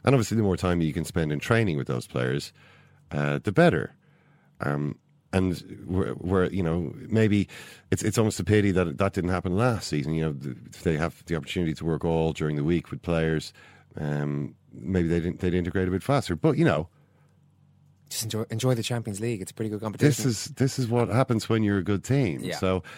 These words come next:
Speaker 1: you gotta keep, uh, you gotta keep going. All the, all the best teams do it, and you don't wanna start moaning about having to be one of the best teams. 'Cause, I mean, uh,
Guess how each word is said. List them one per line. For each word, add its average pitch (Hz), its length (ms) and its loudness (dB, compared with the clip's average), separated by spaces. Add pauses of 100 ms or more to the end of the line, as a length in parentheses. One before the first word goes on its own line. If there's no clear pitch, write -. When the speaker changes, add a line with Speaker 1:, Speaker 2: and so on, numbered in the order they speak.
(120)
Speaker 1:
you 101 160 0
gotta 113 240 4
keep, - 400 0
uh, 95 300 4
you 87 100 -6
gotta 107 160 2
keep 104 180 -4
going. 98 260 2
All 107 140 2
the, 101 140 -2
all 101 180 2
the 95 80 0
best 98 240 -2
teams 95 240 -2
do 104 200 0
it, 110 100 -2
and 98 440 -2 (420)
you 95 100 0
don't 107 120 2
wanna 104 120 0
start 98 320 0
moaning 101 480 2
about 85 240 0
having 92 260 -2
to 87 80 -8
be 90 120 -2
one 90 120 0
of 87 60 0
the 85 60 -2
best 87 280 -4
teams. 107 540 -4
'Cause, 104 180 4
I 101 40 4
mean, 104 240 2 (600)
uh, 92 200 0